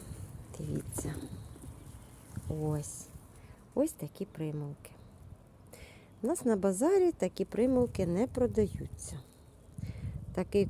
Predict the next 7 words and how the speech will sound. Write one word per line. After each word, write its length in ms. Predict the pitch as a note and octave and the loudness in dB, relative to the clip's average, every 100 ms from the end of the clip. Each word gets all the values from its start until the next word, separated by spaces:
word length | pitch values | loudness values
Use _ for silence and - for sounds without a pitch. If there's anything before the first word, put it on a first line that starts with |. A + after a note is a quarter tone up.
| - | 4
кущик, 440 | F#4+ - C4+ - | 2 4 2 4
я 120 | G3 | 4
заплатила 640 | F#3 F3+ D#3+ E3 B3 D#4+ D#4 | 2 0 0 2 4 6 6
за 140 | C#4+ | 6
нього 340 | C#4 C#4 C4+ C4 | 6 4 2 0
п'ятдесят 640 | - D3+ D3+ - F#3+ B3 | -2 -2 -4 0 0 2
гривень. 680 | B3 F3 D#3 D3 D3 D3 D3 | 0 -2 -2 -2 -2 -6 -8